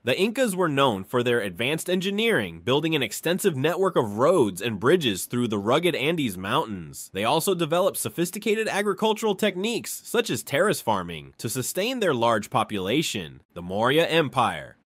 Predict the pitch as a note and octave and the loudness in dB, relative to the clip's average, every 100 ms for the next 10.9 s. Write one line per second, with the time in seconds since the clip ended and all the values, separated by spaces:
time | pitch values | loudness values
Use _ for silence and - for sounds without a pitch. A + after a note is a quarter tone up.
0 | - F#2 C3 G3+ G#3+ F#3+ E3+ F3+ A#2+ F#2+ | -14 -8 -4 0 2 2 0 0 -2 -2
1 | F2+ F#2+ C#3+ F3 C3+ G2+ G#2 D3+ G3+ C#3 | -6 -4 -2 0 -2 -2 -2 2 2 2
2 | A#2+ A#2 A#2 D#3+ F3+ - E3 G#3 G3 F#3+ | -4 -4 -2 -2 -2 -4 -2 0 0 -2
3 | E3+ G#3 D3+ A#2+ A2 G2+ G2 C3 C3+ B2+ | -2 0 0 0 0 -4 -4 -4 -2 -2
4 | A2 F3 D#3 F#2+ C#2+ B1 A2 A#2 A2 - | -2 -2 -2 -4 -8 -6 -4 -2 -4 -4
5 | D3 G3+ F3+ G2 F2 F#2+ - D#3+ F3+ E3 | 0 0 0 -2 -4 -6 -6 -2 -2 0
6 | G#3+ G#3+ F#3 C#3+ F3+ G#3 A#2+ F#2 G#2 G#2+ | -2 0 0 2 2 2 2 -2 -4 -6
7 | F#2+ E3 F3+ - G3 F#3 A#2+ F2 C3 D#3+ | -4 0 0 0 -4 -2 -2 -2 -4 -4
8 | E3+ C#3+ F#3 F3 G2 - A2 G#2 D#3 G#3+ | -6 -6 -4 -2 -4 -6 -6 -4 -4 -2
9 | - G#3 - - A3+ - A#2 A2 F#2 - | 0 0 0 -4 -4 -4 -4 -4 -4 0
10 | C3 E3 A3+ G#3 D#3 C3 C3 D#2+ - | 2 2 2 0 0 2 2 0 -8